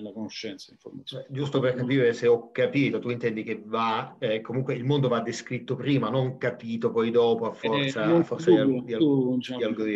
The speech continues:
Speaker 2: algoritmi.
Speaker 1: principale è che tu devi costruire un modello con-, diciamo, un modello concettuale in realtà, poi quello c'hanno tanti logici, nel senso, a seconda di dove lo applichi, però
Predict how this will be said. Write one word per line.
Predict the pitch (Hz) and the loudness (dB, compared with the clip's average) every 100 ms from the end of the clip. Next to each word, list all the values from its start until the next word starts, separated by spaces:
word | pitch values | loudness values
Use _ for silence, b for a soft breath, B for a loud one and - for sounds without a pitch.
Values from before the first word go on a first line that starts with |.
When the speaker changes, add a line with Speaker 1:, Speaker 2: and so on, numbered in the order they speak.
| 143 | 2
Speaker 2:
algoritmi. | 139 | 0
Speaker 1:
principale | 131 135 135 127 127 | 0 -2 0 -2 -2
è | 120 | -4
che | - 113 - | -6 -8 -6
tu | 131 | -6
devi | 117 113 113 | -4 -4 -4
costruire | 113 113 - 131 | -6 -10 -4 -2
un | 120 | -2
modello | 117 127 123 120 | -4 -4 -4 -4
con-, | 113 123 | -6 -8
diciamo, | 131 113 113 | -12 -10 -6
un | 120 | -2
modello | 135 131 | 0 0
concettuale | 123 127 - 131 | -2 -6 -6 -4
in | 123 | -4
realtà, | 123 147 123 | -2 -2 0
poi | 131 | -2
quello | 120 117 | -4 -6
c'hanno | 117 117 113 | -8 -10 -8
tanti | 139 131 131 | -4 -2 0
logici, | 131 135 120 107 - | 0 2 0 -6 -8
nel | 113 | -8
senso, | - 110 113 | -8 -10 -10
a | |
seconda | 110 120 131 120 | -8 -4 -2 -2
di | |
dove | 117 120 | -2 -2
lo | 120 | 0
applichi, | 131 127 - 110 113 117 113 | 0 -2 -6 -8 -6 -8 -8
però | 117 127 110 | -2 -2 -2